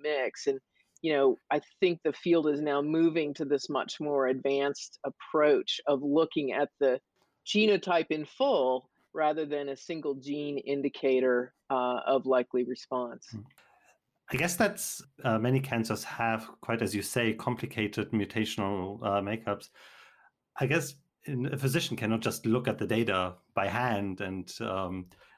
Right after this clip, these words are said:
Speaker 2: and, uh, make up his or her mind, uh, what drugs, the combinations of drugs to give. So how do you see, uh, computational approaches developing that kind of help physicians to make this kind of decisions?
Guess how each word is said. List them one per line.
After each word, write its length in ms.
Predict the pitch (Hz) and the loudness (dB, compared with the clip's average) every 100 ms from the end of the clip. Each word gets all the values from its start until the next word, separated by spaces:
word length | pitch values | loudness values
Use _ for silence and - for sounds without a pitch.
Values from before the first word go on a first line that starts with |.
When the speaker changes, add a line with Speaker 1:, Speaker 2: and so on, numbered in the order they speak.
| _ | _
Speaker 2:
and, 340 | 107 101 104 - | -4 -4 -4 -6
uh, 160 | - 98 | -2 -2
make 240 | 101 107 | -2 -2
up 260 | 101 101 - - | -2 -4 -10 -10
his 160 | 110 | -4
or 60 | 107 | 0
her 160 | 101 98 | 0 2
mind, 480 | 98 98 95 92 - | 0 0 -2 -6 -4
uh, 240 | 104 98 104 | 0 0 0
what 460 | 107 104 113 104 | -4 -4 -2 -2
drugs, 280 | 101 107 104 | 0 0 -2
the 80 | - | -4
combinations 540 | 104 98 101 - 95 | -4 -2 -4 -4 -8
of 100 | 95 | -8
drugs 240 | 98 98 - | -8 -6 -6
to 80 | |
give. 200 | 92 104 - _ - - _ | -2 -2 -4 _ -20 -20 _
So 300 | - 131 135 - | -4 -2 -4 -8
how 260 | 117 - 185 | -8 0 4
do 80 | 226 | 6
you 120 | 214 | 4
see, 800 | 180 - 156 147 147 143 131 135 | 2 0 0 2 0 0 0 2
uh, 360 | 127 120 117 120 143 - _ | 2 4 2 0 -8 -18 _
computational 540 | 113 113 123 135 127 117 | -6 -4 -2 -2 0 -2
approaches 440 | - 101 - 98 | -2 -4 -6 -8
developing 680 | - 95 98 95 92 90 90 | -4 -2 0 -2 -4 -4 -4
that 260 | 92 92 - | -4 -6 -8
kind 160 | 98 | -14
of 60 | 92 | -10
help 260 | - 104 - | -6 -6 -4
physicians 420 | 92 90 92 - | -8 -8 -8 -10
to 100 | - | -8
make 180 | 92 - | -10 -10
this 120 | - | -16
kind 200 | - 92 | -14 -14
of 60 | - - | -14 -14
decisions? 640 | - - 95 90 90 - | -12 -10 -6 -6 -8 -14